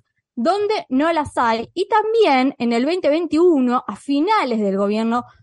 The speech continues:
de Iván Duque, también cuando millones de colombianos salieron a la calle para reclamar sobre la reforma tributaria, no sé si se acuerdan, ella también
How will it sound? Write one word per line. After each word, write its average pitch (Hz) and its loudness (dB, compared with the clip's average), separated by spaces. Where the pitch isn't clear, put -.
de 240 -2
Iván 339 0
Duque, 349 0
también 330 -2
cuando 254 -2
millones 339 -4
de 302 -2
colombianos 294 -2
salieron 294 -4
a 277 -2
la 247 -4
calle 285 -4
para 233 -2
reclamar 247 -2
sobre 226 -2
la 220 0
reforma 269 -2
tributaria, 233 0
no 208 -4
sé 240 -6
si 254 -10
se 302 -2
acuerdan, 320 -2
ella 359 -6
también 214 -4